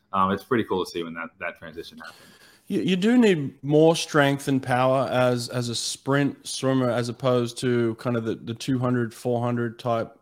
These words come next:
Speaker 2: athlete that Katie was. So what, what would be the differences you would think in, in coaching the two?
Speaker 1: Yeah, I think, I think that, um, I think with the power athletes, like the shorter sprinters,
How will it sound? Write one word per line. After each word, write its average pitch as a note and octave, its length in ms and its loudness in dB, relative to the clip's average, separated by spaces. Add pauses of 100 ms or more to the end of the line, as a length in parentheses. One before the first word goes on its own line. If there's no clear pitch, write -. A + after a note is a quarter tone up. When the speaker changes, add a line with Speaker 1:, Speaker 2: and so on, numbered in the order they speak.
Speaker 2:
athlete B2 580 -2
that G#2+ 140 -10
Katie C3 340 -2
was. B2+ 560 0
So C3 320 0 (380)
what, D#3+ 260 -2
what E3+ 160 4
would D#3 160 2
be D#3+ 120 6
the E3 120 2
differences B2 720 0
you B2 200 -2
would A#2 120 0
think A2+ 460 -2
in, A#2 240 0
in A2+ 300 -2 (260)
coaching B2 400 2
the G#2+ 80 0
two? G2+ 300 -6 (1120)
Speaker 1:
Yeah, C3+ 180 4
I D#3 60 2
think, G3 340 -4
I C3 80 -6
think F3+ 320 -10
that, A#2 320 -2
um, F2 380 -2 (520)
I A#2+ 100 -2
think E3 220 -6
with C3+ 100 -2
the G2 60 0
power A2 360 2
athletes, F#2+ 420 -4
like F2+ 100 -8
the F2 60 -8
shorter G#2+ 600 0 (480)
sprinters, F#2 880 -2